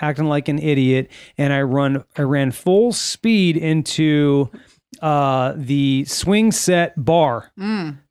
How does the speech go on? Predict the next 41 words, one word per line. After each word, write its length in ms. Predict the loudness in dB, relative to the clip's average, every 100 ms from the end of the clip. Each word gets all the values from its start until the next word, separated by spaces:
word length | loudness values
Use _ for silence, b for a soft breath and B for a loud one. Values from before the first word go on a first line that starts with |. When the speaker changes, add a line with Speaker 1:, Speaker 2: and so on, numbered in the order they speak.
| _
Speaker 1:
Bing! 600 | 2 4 4 2 2 2 -2
Speaker 2:
Yikes. 340 | -6 -6 -2
Speaker 1:
Flat 260 | 2 2 4
on 80 |
my 140 | 2 2
back. 400 | 0 -4 -12 -20 -20 _ _ _
Flat 540 | -12 -2 2 2 2 0
on 220 | 0 2
my 200 | 2 0
back. 420 | 0 -2 -4 -14 -20 _ _ _ _ _ _
And 340 | 0 2 2 2
I 80 |
got 320 | 2 4 4 4
up 240 | 4 0
and 100 | -4
pretended 400 | -4 0 0 2
like 220 | 2 2
I 80 | 2
was 200 | 0 -2
cool, 580 | -6 -2 0 0 -4 -8
Speaker 2:
Mm-hmm. 300 | -10 -8 -4
Speaker 1:
right? 180 | 0 0
Like 120 | 0 0
nothing 380 | 0 0 0
was 200 | 0 -2 -8 b b b b _
happening 480 | -4 -2 0 0 0
there, 240 | 2 2 2
but 160 | 0
I, 260 | 0 -2 -4 b b b
I, 120 | -6
it 220 | -4 -2 -2
hurt. 420 | 0 0 0 -2
It 80 | -2
really 300 | 2 2 2
hurt. 360 | -2 -4 -6
And 460 | -6 -2 -2 -2 -2
parents 320 | -2 -2 -2
picked 200 | -6 -4
me 140 | 0 2
up, 360 | 2 0 -2
and, 160 | -4